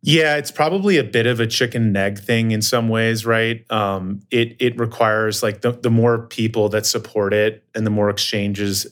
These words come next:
that, that start to offer it as a, as a channel, the more interesting the opportunity. So maybe, you know, maybe it's, uh, a, a, a matter of us talking to some other folks and seeing if we can all,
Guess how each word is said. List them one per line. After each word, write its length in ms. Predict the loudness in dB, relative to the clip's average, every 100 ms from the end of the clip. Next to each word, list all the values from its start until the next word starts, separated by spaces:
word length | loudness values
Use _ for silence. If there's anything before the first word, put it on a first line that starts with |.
| -10
that, 500 | -4 0 0 -4 _ -8
that 180 | -4 -2
start 380 | 0 0 0 -4
to 420 | -4 -2 -2 -4 -4
offer 380 | -4 -2 0 0
it 160 | 0
as 240 | -4 -2 -2
a, 200 | -4 -2
as 140 | -4 -4
a 80 |
channel, 720 | -4 -4 -4 -2 0 0 -2 -8 -20 -20 -20 -20 _
the 120 | 0 4
more 400 | 4 4 2 -2
interesting 680 | -4 0 -2 0 0 0
the 160 | 0 0
opportunity. 960 | -2 -4 -10 -6 -4 -2 0 0 -2 -6 -18 -20 _ -4
So 240 | 0 2
maybe, 680 | 4 2 2 2 2 0 -2
you 60 | 0
know, 80 | 2
maybe 320 | 2 2 2
it's, 240 | 0 0
uh, 480 | 0 2 2 0 -4 -8 _ -6
a, 40 | -4
a, 320 | -2 -2 -2
a 80 | 0
matter 360 | 2 0 0 0
of 120 | 0
us 240 | -2 -2
talking 340 | -2 -2 -2 -4
to 60 |
some 240 | -2 -2 -2
other 260 | 0 0
folks 460 | 0 0 0 0 -4
and 100 | -4
seeing 240 | -2 -2
if 160 | -2 -4
we 140 | -4
can 140 | -2 -2
all, 360 | -2 -4 -8